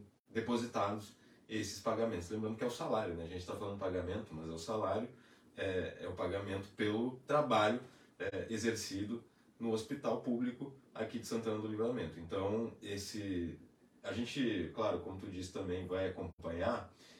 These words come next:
e a gente espera, é, ou a gente até busca, é, imaginar o que, que vai acontecer,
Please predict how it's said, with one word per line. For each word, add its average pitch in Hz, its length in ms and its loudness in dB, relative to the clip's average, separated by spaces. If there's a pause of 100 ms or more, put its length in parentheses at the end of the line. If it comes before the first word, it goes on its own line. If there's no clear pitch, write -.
(120)
e 98 520 0
a 92 120 2
gente 98 300 -4
espera, 104 640 2 (160)
é, 82 240 -4 (140)
ou 92 160 -4
a 90 60 2
gente 90 680 -2
até 92 220 0
busca, 90 720 0 (540)
é, 73 260 -6 (380)
imaginar 135 520 4
o - 60 2
que, 107 140 -6
que - 80 -12
vai 98 160 4
acontecer, 92 760 -2